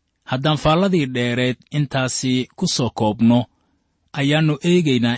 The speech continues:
iminkana maaddada kale ee ah Israa'iil oo la tilmaamay. Israa'iiliyiinta ayaa horay loo soo tilmaamay. Iminka aynu innaguna tilmaansanno iyaga,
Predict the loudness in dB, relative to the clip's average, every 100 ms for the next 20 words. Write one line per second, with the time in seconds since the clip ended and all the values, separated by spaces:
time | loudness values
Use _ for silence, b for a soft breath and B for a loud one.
0 | -2 2 2 2 -4 -4 -4 -2 0 0
1 | 0 -2 -2 -4 -4 -6 -4 -4 -4 -6
2 | -6 -4 -4 -4 -4 -2 -4 -8 -6 -4
3 | -2 -4 -4 -2 0 0 2 2 0 -4
4 | _ _ _ _ _ _ _ -6 -2 -2
5 | -2 -4 -2 0 2 2 0 -4 -2 -4
6 | -2 -2 -4 -4 -2 -2 -4 -6 -2 -2
7 | -4 -6 -4 -2 -2 0 0 0 0 -6
8 | _ _ _ _ _ _ _ 2 4 2
9 | 0 -4 -2 2 2 2 2 2 2 4
10 | 4 2 -4 -2 2 4 4 2 2 4
11 | 4 2 -6 _ 0 2 2 -2